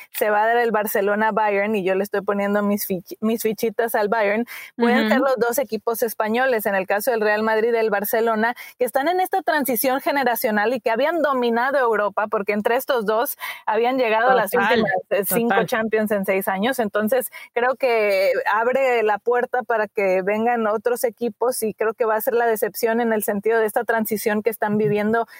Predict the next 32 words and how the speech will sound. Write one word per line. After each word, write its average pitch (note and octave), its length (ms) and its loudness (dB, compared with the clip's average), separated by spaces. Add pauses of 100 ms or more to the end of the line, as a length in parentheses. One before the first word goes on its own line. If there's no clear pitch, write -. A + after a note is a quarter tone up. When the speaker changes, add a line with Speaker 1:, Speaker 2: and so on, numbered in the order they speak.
(160)
Speaker 1:
tanto A#3 260 0
el A3+ 60 0
Real A3 200 2
Madrid G#3 360 2
como A3+ 220 0
el G#3 100 2
Barcelona G3 640 0 (260)
en, G3 520 0
en G#3 200 0
sus A3 220 0
planteles B3+ 720 0
y A#3 80 -2
que G#3 140 -2
se G#3+ 100 0
va G3 120 2
a - 20 -2
reflejar G#3 520 -2
ya G3+ 140 2
también F#3+ 380 0
a F#3+ 40 2
nivel F3+ 320 0
europeo. F3+ 540 -2 (580)
Speaker 2:
Pues C4 160 -2
para D4+ 160 2
mí F#4 80 0
la G#4+ 140 2
decepción D#4+ 380 0
va F4 60 0
a D#4+ 40 -2
ser D#4 160 2
el D4+ 120 0
City, A3+ 500 0